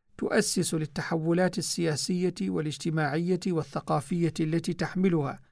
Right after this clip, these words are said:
كقوة ثورية، قامت بتاريخ السادس والعشرين بصياغة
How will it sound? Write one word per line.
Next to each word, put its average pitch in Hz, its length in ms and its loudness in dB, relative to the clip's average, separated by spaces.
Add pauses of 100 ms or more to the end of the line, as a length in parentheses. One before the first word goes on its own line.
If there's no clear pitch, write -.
(540)
كقوة 170 720 2
ثورية، 185 600 2 (540)
قامت 233 460 8
بتاريخ 170 440 2
السادس 190 720 2
والعشرين 175 640 0 (360)
بصياغة 180 960 4